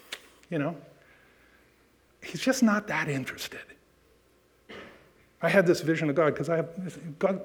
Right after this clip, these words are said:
uh, you, for guys maybe, you know,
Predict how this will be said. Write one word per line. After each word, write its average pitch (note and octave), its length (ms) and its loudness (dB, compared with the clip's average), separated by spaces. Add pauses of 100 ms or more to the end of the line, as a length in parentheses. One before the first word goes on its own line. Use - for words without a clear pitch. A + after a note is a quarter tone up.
(160)
uh, D#3+ 120 -6 (200)
you, F3+ 180 -4 (1700)
for - 140 -6
guys B2+ 340 -2
maybe, A#2+ 300 -6 (640)
you E3+ 80 0
know, B2 220 -4